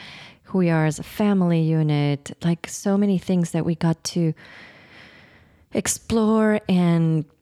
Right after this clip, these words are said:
you know, reinvent, um,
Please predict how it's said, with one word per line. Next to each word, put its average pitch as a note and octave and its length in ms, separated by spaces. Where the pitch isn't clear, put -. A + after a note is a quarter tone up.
you F3+ 140
know, D#3 200
reinvent, F#3 840
um, E3 560